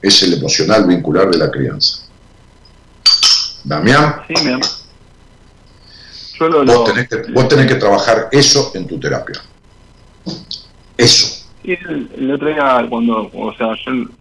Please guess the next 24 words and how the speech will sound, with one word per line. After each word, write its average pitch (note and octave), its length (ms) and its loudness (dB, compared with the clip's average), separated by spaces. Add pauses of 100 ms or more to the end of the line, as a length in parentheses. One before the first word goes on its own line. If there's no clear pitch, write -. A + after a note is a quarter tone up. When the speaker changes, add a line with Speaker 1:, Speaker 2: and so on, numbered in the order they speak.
(180)
Speaker 2:
el G#2 120 -12
lunes B2+ 340 0
cuando G#2+ 220 -8
hicimos A#2+ 320 -4
terapia, B2 380 2
que G#2 80 -4
mañana A2 340 -2
vuelvo A2 240 2
a G#2 60 -6
tener A2+ 160 -4
otra G#2+ 260 -4
sesión, C3+ 480 -6 (140)
eh, G2+ 360 -10 (680)
estuvimos A#2+ 460 -2
hablando C3 480 2
de B2 80 4
lo A2 120 4
difícil A2 560 -4
que A2 120 -2
es A2+ 120 -8
estar A2+ 280 -2
Damián A#2 320 -2
con G#2 160 -4
Damián. G#2 400 0